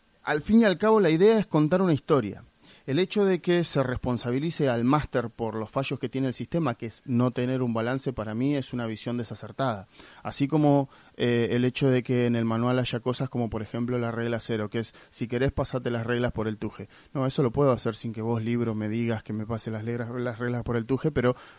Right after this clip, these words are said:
yo lo que siento que estás haciendo ahí, vos como libro, es admitir que tus reglas no están cubriendo todas las expectativas de grupo, que tus reglas no están admitiendo todo el balance, eh, o todas las experiencias que pueden salir dentro del grupo.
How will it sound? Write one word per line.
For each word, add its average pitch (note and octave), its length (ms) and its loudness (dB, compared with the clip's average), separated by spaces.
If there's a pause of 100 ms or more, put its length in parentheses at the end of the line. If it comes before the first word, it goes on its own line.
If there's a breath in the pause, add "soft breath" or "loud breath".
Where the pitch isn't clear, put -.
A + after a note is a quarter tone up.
(200 loud breath)
yo B2+ 200 2
lo B2 100 6
que A#2+ 100 0
siento C3 260 2
que A#2+ 60 2
estás A#2 220 -2
haciendo B2 360 0
ahí, C3+ 260 0 (100)
vos B2 240 2
como A2 240 -4
libro, B2+ 240 0
es C3+ 200 -6
admitir A2+ 640 0 (280 soft breath)
que A2+ 80 -6
tus G#2+ 180 -8
reglas A#2+ 280 2
no A2+ 80 -2
están A2 240 -6
cubriendo G#2+ 380 -4
todas A2 180 -4
las G#2 160 -8
expectativas G#2 640 -6
de G#2 100 -6
grupo, A#2+ 400 -6
que G2+ 80 -8
tus A2 140 -10
reglas A#2 240 0
no A#2 80 -2
están A#2 260 -2
admitiendo A2 540 -4
todo G#2+ 160 -4
el G2+ 80 -4
balance, A2 560 -6 (460 loud breath)
eh, G2+ 300 -4
o G2 140 0
todas A2+ 260 4
las G#2 160 -4
experiencias A2+ 580 -2
que - 120 -8
pueden G#2+ 240 -4
salir G#2 340 -8
dentro G2+ 320 -10
del G2+ 100 -6
grupo. G2 280 -10